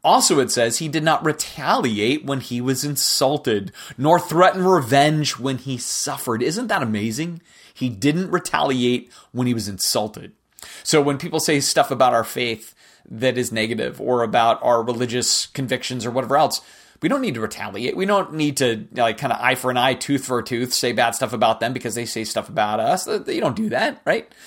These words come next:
You don't retaliate. You don't threaten revenge when you suffered. "I'm gonna get you back. I'm gonna, I'm gonna make sure we really take this to the next level," right? It's like nonviolence was the way of Jesus, and only nonviolence disarms violence. Violence doesn't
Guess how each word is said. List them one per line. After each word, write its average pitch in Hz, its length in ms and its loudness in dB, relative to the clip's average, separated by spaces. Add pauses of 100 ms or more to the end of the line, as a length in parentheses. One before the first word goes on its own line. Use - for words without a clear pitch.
You 156 100 -2
don't 165 220 4
retaliate. 220 680 0 (220)
You 214 120 2
don't 254 240 2
threaten 202 300 4
revenge 185 680 2
when 160 160 2
you 180 60 2
suffered. 214 360 4
"I'm 175 140 6
gonna 190 100 4
get 180 240 0
you 208 100 4
back. - 300 4
I'm 165 100 0
gonna, 185 160 2 (180)
I'm - 120 0
gonna 214 120 6
make 214 120 6
sure 202 180 4
we 190 140 2
really 185 320 4
take 190 400 2
this - 160 2
to 196 100 0
the 165 120 2
next 180 320 0
level," 170 340 4
right? 135 240 4
It's 160 140 -2
like 151 240 2 (200)
nonviolence 165 1300 2
was 131 160 0
the 117 80 0
way 131 300 4
of 139 100 0
Jesus, 135 480 0
and 135 100 -2
only 131 180 -4
nonviolence 127 880 2
disarms 117 460 -2
violence. 110 480 -2
Violence 143 420 -4
doesn't 165 520 -6